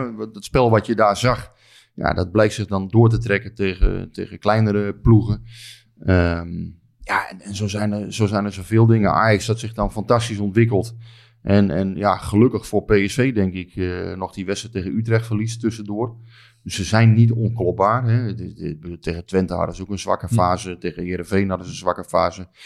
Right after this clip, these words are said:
Speaker 1: Alleen ja, P S V is dan weer niet in staat om daar, eh, ja, om daar gebruik van te maken. In die, in die openingsfase gisteren ook, je moet eigenlijk scoren.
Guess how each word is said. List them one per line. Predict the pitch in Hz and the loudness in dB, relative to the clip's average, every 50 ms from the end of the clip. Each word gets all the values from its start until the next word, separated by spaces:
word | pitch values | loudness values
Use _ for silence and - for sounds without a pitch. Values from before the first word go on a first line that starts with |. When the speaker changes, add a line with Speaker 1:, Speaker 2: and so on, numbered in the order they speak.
| - - - - - - - | -20 -20 -20 -20 -20 -10 -6
Speaker 1:
Alleen | - 127 127 120 | -4 -2 0 2
ja, | 113 120 120 | 2 2 0
P | 117 117 131 120 117 123 | 0 2 2 4 4 4
S | 113 | 2
V | - | 2
is | 147 135 120 123 110 | 0 2 2 2 2
dan | 117 113 110 | 2 2 2
weer | 110 110 | 2 2
niet | 117 147 151 | 2 2 2
in | 120 113 107 | 2 0 -2
staat | - - 131 104 95 107 107 117 | 2 2 4 4 4 2 0 -2
om | - 123 117 107 | 0 2 4 4
daar, | 107 104 101 101 101 95 85 | 6 6 4 4 2 0 -2
eh, | - 69 95 95 98 98 95 92 92 92 107 | -6 -4 -2 0 0 0 -2 -4 -6 -8 -10
ja, | 110 120 120 107 - - _ _ _ _ - - - - _ _ _ _ | -10 -10 -10 -10 -12 -14 _ _ _ _ -20 -20 -20 -20 _ _ _ _
om | - 147 135 | 4 6 6
daar | 123 110 101 | 6 6 4
gebruik | 92 101 92 - 123 - 151 | 2 0 0 2 2 2 0
van | - 135 131 | 0 -2 0
te | 117 117 | 2 4
maken. | 113 110 98 90 92 117 107 104 | 4 6 4 4 2 0 -2 0
In | 110 | 2
die, | 123 120 - | 2 2 4
in | 127 | 4
die | 127 123 - | 4 4 6
openingsfase | 170 196 190 170 147 131 113 - - 120 110 104 107 110 113 123 117 | 6 4 4 4 4 4 4 4 4 4 4 4 2 0 -4 -8 -6
gisteren | 113 135 151 143 - 151 117 127 | -2 0 0 0 0 0 0 2
ook, | 147 151 | 0 0
je | - 107 92 95 104 107 | -2 -4 -6 -4 0 4
moet | 139 196 196 135 | 6 6 6 4
eigenlijk | - - 113 107 98 101 98 - | 2 2 0 0 0 -4 -8 -8
scoren. | - - 190 190 151 117 90 85 | -8 -2 2 4 4 4 4 0